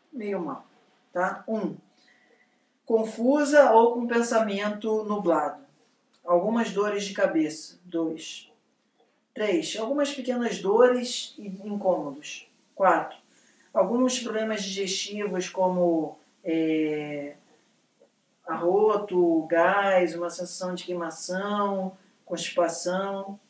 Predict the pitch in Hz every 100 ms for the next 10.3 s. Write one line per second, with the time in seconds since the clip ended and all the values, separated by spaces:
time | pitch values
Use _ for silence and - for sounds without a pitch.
0 | _ _ _ _ _ _ _ 180 175 240
1 | 262 262 240 220 202 185 175 - 190 196
2 | 190 190 185 190 190 196 180 - 180 202
3 | 226 - 220 175 175 190 208 220 - -
4 | 180 196 196 196 - 196 190 196 185 -
5 | 185 185 214 208 202 196 196 196 196 -
6 | 285 254 - _ _ _ _ _ _ _
7 | _ - 175 170 165 170 190 208 208 208
8 | 220 226 220 202 - 180 208 196 185 185
9 | 196 196 196 185 185 196 196 190 185 180
10 | 185 175 139